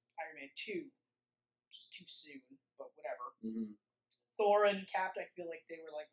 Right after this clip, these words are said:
Speaker 1: "Ah, well, it's part of our plan. We'll just do it and see what happens."
Speaker 2: Yep.
Speaker 1: But, uh, but yeah, like, it, it's just, uh, that was such a great movie.
Speaker 2: Yeah. Excellent movie. Of course, that leads us into The Avengers.
Speaker 1: Yeah.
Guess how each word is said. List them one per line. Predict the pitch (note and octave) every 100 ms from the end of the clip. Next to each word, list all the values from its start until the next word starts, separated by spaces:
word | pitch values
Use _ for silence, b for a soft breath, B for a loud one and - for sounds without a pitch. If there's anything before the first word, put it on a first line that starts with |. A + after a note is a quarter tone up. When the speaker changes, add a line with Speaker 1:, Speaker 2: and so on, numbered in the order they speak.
| D3+
Speaker 1:
"Ah, | E3 E3 E3+ D#3+
well, | E3 E3 _ _ _ _ _ _ _
it's | - -
part | G#3+ G#3+
of |
our | G3
plan. | - G3+ F#3+ F#3 F#3
We'll | -
just | - - -
do | F#3 F3
it | E3+ E3+ - -
and |
see | - -
what | -
happens." | E3+ D#3+ - F3+ F3+ - - - A2+
Speaker 2:
Yep. | G#2+ - _
Speaker 1:
But, | E3 - - C#3+
uh, | C3+ B2+ B2+ _
but | C3+
yeah, | C#3 C3
like, | B2 -
it, | -
it's | - -
just, | - - - -
uh, | _ _ _
that | C#3 -
was |
such | - -
a | _
great | _
movie. | _ - - - _
Speaker 2:
Yeah. | _ _ _ _ _ _ _ -
Excellent | - - _
movie. | _ _ _ _ _ _ _
Of |
course, | F#2+ F#2 -
that | E2+
leads | F2 F2
us | F2
into | F2+ - E2+ D#2+ D2 C#2+ _ _ _ _
The | F2+
Avengers. | - _ - - - - - _
Speaker 1:
Yeah. | C3+